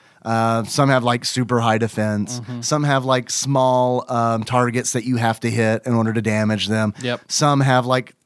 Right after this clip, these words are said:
Speaker 1: th-, they're, uh, only, they're only vulnerable for a, a few seconds and you have to be quick. Uh, but, like, what I think is interesting in this game is, is how this game handles speed is how fast the screen pans.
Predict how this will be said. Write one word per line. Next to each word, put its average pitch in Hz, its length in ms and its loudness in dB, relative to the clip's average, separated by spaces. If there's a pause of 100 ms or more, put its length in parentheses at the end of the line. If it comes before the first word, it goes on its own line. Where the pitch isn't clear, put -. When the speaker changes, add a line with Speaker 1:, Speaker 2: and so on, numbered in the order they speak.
(320)
Speaker 1:
th-, - 140 -16
they're, 120 500 -2
uh, 117 400 0
only, 139 420 0
they're 131 240 -2
only 156 200 4
vulnerable 135 580 0
for 123 340 -2
a, 123 200 -6 (120)
a 120 120 -6
few 143 220 -4
seconds 123 580 -2
and 120 80 -2
you 120 60 0
have 123 100 -2
to 120 80 -12
be 120 100 -4
quick. 117 400 -4 (560)
Uh, 127 240 2
but, 135 140 -4
like, 139 320 -2 (480)
what 151 220 0
I 156 60 4
think 208 200 0
is 165 100 0
interesting 170 400 0
in 143 60 0
this 127 140 -4
game 160 280 2
is, 131 220 -2
is 123 180 0
how 135 220 0
this 135 160 -6
game 170 240 2
handles 175 360 2
speed 143 640 -4 (320)
is 139 340 2
how 160 260 0
fast 151 440 0
the 127 100 -2
screen 147 520 2
pans. 98 600 -8